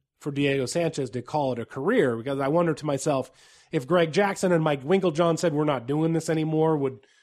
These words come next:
would Diego Sanchez just go back out to California like he did the first time he quit the team and find someone else to train him out there? And, like, you know, if Diego Sanchez's wife was like, "We can't do this anymore," would, would, would he be willing to listen to,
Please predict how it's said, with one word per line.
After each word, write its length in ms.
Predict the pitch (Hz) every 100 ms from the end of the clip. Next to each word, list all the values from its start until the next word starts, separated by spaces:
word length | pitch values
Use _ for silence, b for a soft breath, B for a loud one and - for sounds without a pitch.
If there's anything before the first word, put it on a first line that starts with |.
| b b
would 120 | 147
Diego 240 | 139 151 147
Sanchez 340 | 160 151 151
just 220 | 123 135
go 120 | 127 135
back 280 | 135 139
out 140 | 147 135
to 80 | 127
California 760 | 160 151 143 - 165 190 220
like 180 | 156 135
he 80 | 143
did 140 | 143
the 80 | 131
first 260 | 175 180
time 180 | 208 190
he 80 | 190
quit 200 | 202 202
the 80 | 208
team 320 | 208 208 202
and 140 | 175 - b -
find 240 | 175 180
someone 220 | 196 185
else 160 | 190 180
to 80 | 170
train 260 | 175 180
him 120 | 180
out 180 | 165 156
there? 300 | 175 190 190
And, 100 | 151
like, 180 | 123 107 b b b b b
you 80 | 151
know, 180 | 143 131
if 420 | 135 160 151 -
Diego 300 | 151 160 151
Sanchez's 560 | 147 160 151 139 131 123
wife 400 | 143 180 - - b b -
was 140 | 127
like, 180 | 127 123
"We 160 | 135 139
can't 280 | 156 123 120
do 160 | 185
this 180 | 180 175
anymore," 640 | 175 165 170 170 165 156 b b -
would, 240 | 131 123
would, 320 | 139 127 127 -
would 200 | 175 156
he 100 | 147
be 100 | 147
willing 300 | 143 151 143
to 80 | 131
listen 340 | 135 147 160
to, 320 | 143 147 127